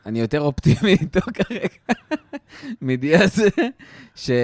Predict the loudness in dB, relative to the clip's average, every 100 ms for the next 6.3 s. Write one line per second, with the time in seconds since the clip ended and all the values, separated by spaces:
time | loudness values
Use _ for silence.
0 | 0 0 -2 -2 -2 -2 -6 -8 -4 -2
1 | 0 2 0 -2 0 2 4 2 0 -2
2 | -2 -2 0 0 -2 -2 -6 -4 -4 -6
3 | -8 -8 -6 -6 -4 -4 -4 -6 -12 _
4 | _ _ -8 -4 -2 -2 -2 -2 -2 0
5 | 0 2 0 -2 -6 -2 -2 -2 -6 -6
6 | -4 -4 -6